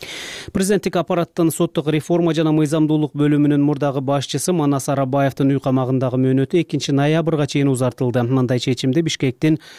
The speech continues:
биринчи май райондук соту жыйырма тогузунчу августта чыгарганын аталган мекеменин басма сөз кызматы билдирди.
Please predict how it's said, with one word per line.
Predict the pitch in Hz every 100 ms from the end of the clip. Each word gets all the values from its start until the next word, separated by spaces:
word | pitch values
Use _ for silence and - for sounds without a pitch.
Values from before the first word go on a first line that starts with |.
| - 160
биринчи | 170 165 156
май | 147 139
райондук | 135 131 123 -
соту | 135 175 160
жыйырма | 139 139
тогузунчу | 143 123 123 135
августта | 127 120 -
чыгарганын | 123 120 131 123 151 190
аталган | 156 143 139 156
мекеменин | 143 139 131 131 139
басма | 131 127 139
сөз | 160 147
кызматы | 156 165 165 170
билдирди. | 175 170 131 120